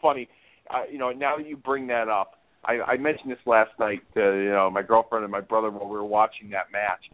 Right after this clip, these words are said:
You, did, did you notice how when Miz won the match and they awarded him the belt, Sandow, who is his stunt double, or, or Miz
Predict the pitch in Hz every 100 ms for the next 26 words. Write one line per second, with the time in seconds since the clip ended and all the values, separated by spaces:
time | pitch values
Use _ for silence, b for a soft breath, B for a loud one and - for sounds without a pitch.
0 | b b b 110 120 117 120 - 143 160
1 | 160 165 196 202 - 156 135 123 131 180
2 | 160 127 135 151 160 151 143 131 - 117
3 | 113 110 - 135 120 143 170 165 165 147
4 | 131 143 131 113 - b b b _ -
5 | 160 180 170 139 135 131 127 120 117 135
6 | - 165 170 139 107 101 101 120 123 110
7 | - 110 113 131